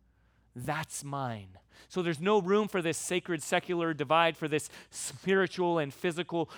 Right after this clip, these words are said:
realm. There's no room for that. In our sinfulness, we have chosen, even as followers of Jesus, many of us, to operate in that kind of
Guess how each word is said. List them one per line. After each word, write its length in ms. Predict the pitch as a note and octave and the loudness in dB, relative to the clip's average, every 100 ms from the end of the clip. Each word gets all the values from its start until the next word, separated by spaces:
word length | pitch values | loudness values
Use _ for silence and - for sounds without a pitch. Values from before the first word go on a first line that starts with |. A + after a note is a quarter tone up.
| - | -6
realm. 440 | D#3+ E3+ E3 D#3+ D#3 - | 4 6 6 2 -4 -4
There's 200 | E3+ D3 | -2 0
no 180 | F#3 G#3 | 2 2
room 220 | A#3 B3 | 2 0
for 140 | - | -2
that. 240 | A2+ G2+ - _ _ _ - _ | -8 -8 -12 _ _ _ -20 _
In 300 | C4 C#4+ C#4 | 2 4 4
our 280 | A#3+ G#3 F#3 | 2 4 4
sinfulness, 840 | E3 - A#3 A3 - C#3+ C#3+ D#3+ - | 4 0 0 0 -2 -2 0 -2 -4
we 320 | D#3 G3 G#3 | -4 0 2
have 400 | F3 E3 C3+ B2 _ _ | 2 2 -2 -14 _ _
chosen, 640 | - F3 D#3+ C3+ C#3+ D3 D#3+ _ _ _ _ _ - | -2 2 2 0 -6 -8 -14 _ _ _ _ _ -4
even 320 | F3+ F#3+ E3 | 0 0 0
as 160 | C#3+ | -4
followers 460 | - D3+ C#3 C3 A#2 | -2 0 2 0 -6
of 100 | B2+ | -10
Jesus, 460 | G#2+ C#3+ A#2 A#2 - | -6 -6 -6 -10 -10
many 220 | C3+ B2+ | -8 -8
of 120 | A2+ | -8
us, 280 | A2+ G2+ - _ _ _ _ _ | -8 -10 -18 _ _ _ _ _
to 100 | - - | -12 0
operate 460 | F#3+ - B2 G#2+ | 0 0 -6 -6
in 140 | A#2 A#2+ | -8 -8
that 180 | A2+ | -8
kind 260 | - A#2+ A#2 | -8 -10 -8
of 180 | A2 | -10